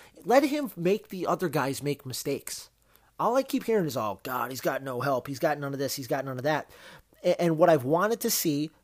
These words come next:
from him was, well, then show me. Let the other guys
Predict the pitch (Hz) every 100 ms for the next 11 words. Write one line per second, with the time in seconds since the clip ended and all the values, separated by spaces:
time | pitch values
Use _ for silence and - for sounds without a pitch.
0 | _ - 180 175 131 131 113 117 - -
1 | - 123 131 123 117 - - 240 226 165
2 | 98 - _ _ 147 190 254 208 180 220
3 | 202 151 131 151